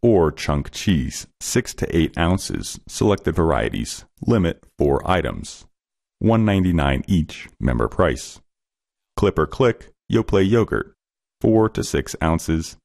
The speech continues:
Selected varieties. Limit ten items. Thirty-nine cents each, member price. Clip or Click, Signature Select pasta, twelve to sixteen ounces.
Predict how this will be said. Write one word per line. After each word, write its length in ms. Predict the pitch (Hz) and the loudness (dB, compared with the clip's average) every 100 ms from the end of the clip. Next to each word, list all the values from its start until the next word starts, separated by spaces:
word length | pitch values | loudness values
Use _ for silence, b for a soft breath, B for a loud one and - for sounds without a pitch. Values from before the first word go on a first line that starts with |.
| - | -6
Selected 400 | - 113 - 92 | 0 0 0 0
varieties. 640 | 73 69 67 - - - _ _ _ _ - | 0 0 0 -4 -12 -18 _ _ _ _ -2
Limit 260 | 92 78 | 0 0
ten 220 | - 76 67 | -2 -4 -2
items. 520 | 98 78 67 - - _ _ _ | 0 0 -2 -6 -16 _ _ _
Thirty-nine 420 | 127 117 104 82 80 | -2 0 2 0 -2
cents 400 | - 69 - - | -2 -4 -4 -4
each, 420 | 87 69 - - _ | -4 -4 -8 -16 _
member 260 | 76 69 64 | -2 -2 -4
price. 460 | - 64 - - - _ _ _ _ _ _ _ _ - | -2 -4 -4 -12 -20 _ _ _ _ _ _ _ _ -4
Clip 240 | - 127 | 0 2
or 100 | 73 | 2
Click, 440 | - 135 127 - - _ - | 0 0 0 -2 -18 _ -4
Signature 540 | 139 135 131 110 104 | -2 0 0 2 2
Select 560 | - 120 120 95 - - | 2 2 2 0 -8 -4
pasta, 540 | 120 113 - 58 - - - | -2 -2 -4 -8 -8 -14 -4
twelve 340 | 117 98 90 | 2 4 2
to 100 | - | -4
sixteen 600 | 90 92 - - 82 78 - | -4 -4 -6 -2 0 0 0
ounces. 560 | 101 - 71 73 - | 0 0 -4 -4 -8